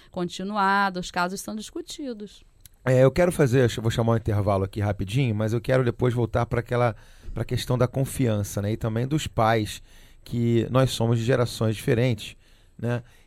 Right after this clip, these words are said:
Speaker 2: E a gente sabe que quem tem filho ou quem já foi filho, né,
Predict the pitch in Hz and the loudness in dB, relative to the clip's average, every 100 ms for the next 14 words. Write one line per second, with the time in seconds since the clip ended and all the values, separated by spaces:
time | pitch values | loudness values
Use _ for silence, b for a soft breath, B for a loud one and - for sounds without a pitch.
0 | b 123 131 139 139 - 123 127 123 - | b -4 2 2 2 2 0 0 -4 0
1 | 123 123 127 - 131 127 123 117 101 - | 2 2 -2 -4 -2 0 2 2 0 -2
2 | b b b b - - _ - 151 139 | b b b b -20 -20 _ -4 0 0
3 | 127 104 117 101 - 139 139 113 104 110 | 0 0 -2 -2 -2 0 2 4 4 4
4 | - 117 113 110 107 - 139 - 123 147 | 2 -4 0 0 0 0 0 -2 -2 -2
5 | 95 - - 117 | -4 -10 -6 -4